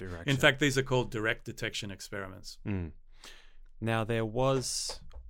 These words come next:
Speaker 1: I heard of this maybe two years ago, there was an apparent direct detection, right? It was called, was it Dharma?
Speaker 2: Dharma, yeah.
Speaker 1: Yeah.
Speaker 2: Yeah, so this is the controversial experiment.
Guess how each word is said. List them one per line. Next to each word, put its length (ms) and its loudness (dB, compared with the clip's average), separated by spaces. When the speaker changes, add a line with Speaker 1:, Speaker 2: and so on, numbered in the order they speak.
Speaker 1:
I 120 4
heard 240 6
of 120 0
this 260 -2
maybe 1000 -4
two 160 -4
years 280 0
ago, 240 -4
there 100 -6
was 360 -4
an 120 0
apparent 600 -2
direct 440 -4
detection, 440 -6
right? 240 -2
It 140 -4
was 360 -4
called, 400 0
was 120 -12
it 140 -10
Dharma? 480 -2
Speaker 2:
Dharma, 380 6
yeah. 260 2
Speaker 1:
Yeah. 200 4
Speaker 2:
Yeah, 120 6
so 140 0
this 160 4
is 120 0
the 80 2
controversial 600 2
experiment. 540 -4